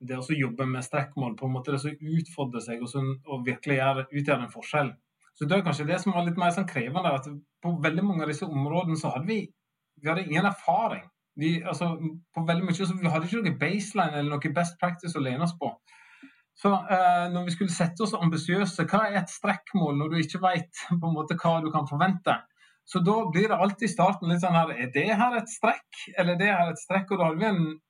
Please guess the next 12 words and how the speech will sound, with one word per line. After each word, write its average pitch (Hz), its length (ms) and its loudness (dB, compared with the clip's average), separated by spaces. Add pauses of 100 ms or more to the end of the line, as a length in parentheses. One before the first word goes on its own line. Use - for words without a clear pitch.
(120)
veldig 175 240 2
fin 214 240 2
øvelse 147 500 2
der 170 160 8
vi, 165 120 2 (880)
der 156 320 6
vi, 165 100 2 (160)
når 160 140 2
vi 165 100 2
satt - 320 0 (240)
disse 156 400 -2
målene, 151 600 2